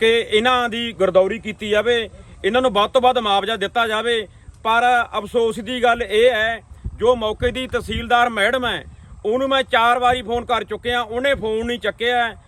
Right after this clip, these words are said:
ਕਿਉਂਕਿ ਗਜ਼ਟਿਡ ਅਫਸਰ ਹੈ, ਉਹਨੇ ਡਿਊਟੀ ਲਾਉਣੀ ਹੁੰਦੀ ਹੈ, ਅੱਗੇ ਪਟਵਾਰੀਆਂ ਦੀ ਵਗੈਰਾ ਆ ਕੇ ਮੌਕਾ ਦੇਖਣ ਦੀ। ਕੋਈ ਉਰੇ ਹਜੇ ਤੱਕ ਆਪਣਾ ਪਟਵਾਰੀ ਜਾਂ ਤਹਿਸੀਲਦਾਰ ਜਾਂ ਐਸ ਡੀ ਐਮ ਕੋਈ ਨਹੀਂ ਉਰੇ ਪਹੁੰਚਿਆ। ਅੱਗ ਦਾ ਪਤਾ ਵੀ ਅੱਗ ਲੱਗ ਗਈ। ਫਾਇਰ ਬ੍ਰਿਗੇਡ ਮਸ਼ੀਨ ਨੂੰ ਅਸੀਂ ਫੋਨ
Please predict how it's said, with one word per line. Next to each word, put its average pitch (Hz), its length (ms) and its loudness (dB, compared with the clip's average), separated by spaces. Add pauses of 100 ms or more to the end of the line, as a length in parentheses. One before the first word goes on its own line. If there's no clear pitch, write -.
(160)
ਕਿਉਂਕਿ 240 320 0
ਗਜ਼ਟਿਡ 214 380 -2
ਅਫਸਰ 226 320 -2
ਹੈ, 233 140 2
ਉਹਨੇ 240 320 -2
ਡਿਊਟੀ 233 300 -2
ਲਾਉਣੀ 220 240 -4
ਹੁੰਦੀ 233 280 -4
ਹੈ, 233 60 0
ਅੱਗੇ 226 180 -4
ਪਟਵਾਰੀਆਂ 220 500 -4
ਦੀ 226 80 -6
ਵਗੈਰਾ 220 280 -2
ਆ 226 100 0
ਕੇ 185 100 -6
ਮੌਕਾ 214 300 -4
ਦੇਖਣ 220 320 -4
ਦੀ। 220 260 -8 (440)
ਕੋਈ 254 260 0
ਉਰੇ 269 240 4
ਹਜੇ 240 260 -6
ਤੱਕ 247 240 -6 (1120)
ਆਪਣਾ 247 340 0
ਪਟਵਾਰੀ 220 500 0
ਜਾਂ 254 160 4
ਤਹਿਸੀਲਦਾਰ 233 720 -2
ਜਾਂ 240 180 4
ਐਸ 240 140 -8
ਡੀ 226 120 -4
ਐਮ 240 160 -2
ਕੋਈ 233 260 -2
ਨਹੀਂ 247 100 -2
ਉਰੇ 247 180 4
ਪਹੁੰਚਿਆ। 220 560 -2 (480)
ਅੱਗ 196 120 -4 (680)
ਦਾ 233 180 0
ਪਤਾ 226 280 -2
ਵੀ 240 220 2
ਅੱਗ 226 80 -6
ਲੱਗ 214 240 -2
ਗਈ। 233 320 -8 (340)
ਫਾਇਰ 226 240 2
ਬ੍ਰਿਗੇਡ 240 260 -4
ਮਸ਼ੀਨ 233 380 -4
ਨੂੰ 240 80 -6
ਅਸੀਂ 240 120 -8
ਫੋਨ 226 260 -10